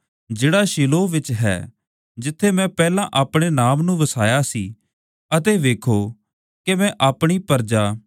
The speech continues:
ਇਸਰਾਏਲ ਦੀ ਬੁਰਾਈ ਦੇ ਬਦਲੇ ਕੀ ਕੀਤਾ। ਹੁਣ ਇਸ ਲਈ ਕਿ ਤੁਸੀਂ ਇਹ ਸਾਰੇ ਕੰਮ ਕੀਤੇ। ਯਹੋਵਾ ਦਾ ਵਾਕ ਹੈ, ਅਤੇ ਜਦ ਮੈਂ ਤੁਹਾਡੇ ਨਾਲ ਮੂੰਹ ਹਨੇਰੇ ਬੋਲਦਾ ਰਿਹਾ, ਤੁਸੀਂ ਮੇਰੀ ਗੱਲ ਨਾ ਸੁਣੀ, ਅਤੇ ਜਦ ਮੈਂ ਤੁਹਾਨੂੰ ਸੱਦਿਆ,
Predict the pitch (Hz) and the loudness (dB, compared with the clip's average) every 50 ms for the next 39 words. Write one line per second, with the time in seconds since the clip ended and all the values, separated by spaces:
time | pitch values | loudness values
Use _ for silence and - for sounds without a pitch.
0 | _ _ _ _ - - 147 - - 151 147 151 175 196 185 196 196 165 135 123 | _ _ _ _ -8 -6 -4 -2 0 2 2 2 2 0 -2 -4 -2 0 0 2
1 | 120 120 120 131 151 160 160 180 165 135 131 123 135 147 170 175 - - 196 196 | 2 2 2 2 0 0 -2 -2 -2 -2 0 0 0 0 -2 -2 -4 -6 -8 -6
2 | - - 113 - - - 92 - _ _ _ _ _ _ _ _ _ _ - 147 | -4 -4 -4 -4 -2 -4 -4 -6 _ _ _ _ _ _ _ _ _ _ 2 2
3 | 185 214 - - 156 165 160 - 151 120 107 104 98 95 107 120 _ _ _ _ | 2 2 0 0 -2 -2 -2 -2 -2 0 0 0 0 -4 -8 -14 _ _ _ _
4 | _ _ _ _ - 185 196 190 - 156 - - 202 170 - 151 170 170 - - | _ _ _ _ -4 -4 -2 0 0 -2 0 -2 -6 -6 -4 -4 -4 -2 0 0
5 | 135 143 160 185 185 - - 151 143 143 151 - 131 117 104 - 110 104 92 - | 2 2 2 0 -2 0 0 0 0 0 -2 -2 -4 -6 -4 -2 -4 -4 -4 -4
6 | 123 - _ _ _ _ _ _ _ _ - - 131 127 120 123 127 131 170 196 | -8 -12 _ _ _ _ _ _ _ _ -4 0 2 4 4 4 4 4 2 2
7 | 185 202 196 170 127 123 135 127 135 - 131 120 101 95 90 110 - _ _ _ | 2 2 2 2 4 4 4 2 2 0 0 0 0 0 -2 -8 -12 _ _ _
8 | _ _ _ - 170 175 214 208 185 131 135 147 170 175 185 196 202 196 202 175 | _ _ _ -4 -2 0 0 -2 0 2 2 2 2 2 -2 -2 -2 -2 -2 0
9 | 156 135 131 127 127 156 160 170 170 175 175 165 147 151 175 202 175 160 165 151 | 2 2 2 2 2 0 0 0 2 2 0 0 0 0 0 0 2 2 2 2
10 | 131 117 110 143 147 127 123 120 117 113 113 147 165 165 135 113 107 107 98 92 | 2 2 0 0 0 0 2 2 2 2 2 2 2 2 2 2 0 0 -2 -2
11 | 95 110 _ _ _ _ _ _ _ _ - 160 156 - 208 196 180 151 147 147 | -4 -8 _ _ _ _ _ _ _ _ -4 -4 -2 0 0 2 2 2 2 0
12 | 170 156 143 151 151 156 147 120 110 120 139 139 - 123 110 101 98 95 92 - | 0 2 2 2 2 2 2 0 0 0 0 -2 -2 -2 -2 0 -2 -2 -6 -10
13 | _ _ _ _ _ _ _ - 160 165 214 208 170 135 139 147 156 175 190 196 | _ _ _ _ _ _ _ -4 -4 -2 -2 -2 0 0 0 0 0 0 0 -2
14 | 185 - 156 123 123 117 117 135 156 170 - - 120 104 104 104 104 101 95 101 | 0 0 0 2 2 2 0 0 0 -2 0 -2 -4 -2 -2 -2 0 0 0 -2